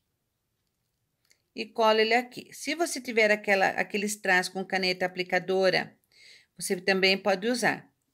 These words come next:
Olha, a cola ela fica transparente e o strass ele vai ficar brilhando. Então, você procura numa ordem assim, alguns pontos em que você pode achar que pode colocar o strass. Vou colocar outro aqui.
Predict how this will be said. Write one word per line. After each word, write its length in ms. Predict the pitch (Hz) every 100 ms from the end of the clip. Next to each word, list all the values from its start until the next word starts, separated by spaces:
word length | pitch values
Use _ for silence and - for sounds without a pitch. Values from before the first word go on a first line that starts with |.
| _ -
Olha, 200 | 156 151
a 40 |
cola 240 | 160 175 175
ela 140 | 170
fica 200 | 175 -
transparente 880 | 185 185 180 208 202 208 240 247 269 269 _ _ _ -
e 140 | 202
o 40 | 220
strass 440 | 226 - 202 202
ele 140 | 208
vai 220 | 214 214 214
ficar 200 | - 202
brilhando. 500 | 208 233 175 - - _ _ _
Então, 160 | - 269
você 180 | 277 311
procura 640 | - 311 - 262 247 214
numa 320 | 202 202 196
ordem 500 | 190 190 185 175 160
assim, 520 | 165 - 262 220 - - _ _ _ -
alguns 380 | 185 214 269 269
pontos 440 | - 226 240 240
em 120 | 220
que 100 | 214
você 260 | 196 220 233
pode 320 | 220 214 208
achar 380 | 196 214 214 208
que 120 | 208
pode 260 | - 214 208
colocar 520 | 208 214 220 214 202
o 40 | 214
strass. 440 | 233 - 160 147
Vou 120 | 180
colocar 440 | 185 180 175 175 160
outro 260 | 165 -
aqui. 640 | 180 180 214 220 233 254 240